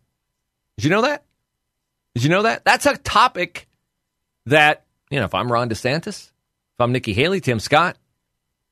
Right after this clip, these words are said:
Mike Pence, that's a topic I'd certainly touch on. You know, we got a lot of D O J weaponization. We got the F B I scolded in this recent court ruling.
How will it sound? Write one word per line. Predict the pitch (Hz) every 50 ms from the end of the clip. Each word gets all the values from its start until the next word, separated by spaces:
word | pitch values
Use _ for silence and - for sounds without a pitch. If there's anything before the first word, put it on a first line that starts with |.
| _
Mike | - 127 127 123
Pence, | - 147 170 214 220 - - - _ _ _ _ _ _ _ _ _ _ _ _ _ _ _ _ _ _
that's | - 156 190 220 -
a | 247
topic | - - 127 120 120 123 151 - 120
I'd | 101 104 110 98 85 _ _ _ _ _ _
certainly | - - 170 185 - 135 117
touch | - - 156 214 - -
on. | 135 139 170 175 -
You | 285
know, | 349 440
we | 202 359
got | 170 165
a |
lot | 160 165 160 160
of | 156 143
D | 123 180 214 247
O | - 196
J | 170 190 202 196
weaponization. | 185 180 185 180 185 185 170 135 185 - 262 - 226 247 240
We | 226
got | - 131 -
the | - 113
F | 131 139 -
B | - 151
I | 156 165 175 175 170
scolded | 160 - - - - 131 160 156 160 156 143
in | 139
this | 131 127 120 -
recent | 127 143 143 - 156 143 -
court | - 165 170 131
ruling. | - 160 170 180 180 170 170